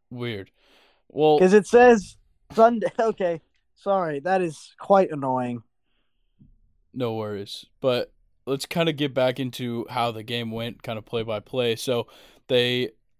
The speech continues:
Speaker 1: tie it up at twenty, uh, to start the fourth quarter, and it gets a little bit sloppy. Uh, punt interception,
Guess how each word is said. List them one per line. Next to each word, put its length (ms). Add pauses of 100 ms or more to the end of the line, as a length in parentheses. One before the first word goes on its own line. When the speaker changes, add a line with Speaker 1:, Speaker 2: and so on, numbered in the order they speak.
Speaker 1:
tie 240
it 140
up 160
at 160
twenty, 580 (560)
uh, 380
to 120
start 380
the 80
fourth 380
quarter, 480 (440)
and 400
it 220
gets 300
a 40
little 260
bit 200
sloppy. 720
Uh, 180 (140)
punt 300 (280)
interception, 840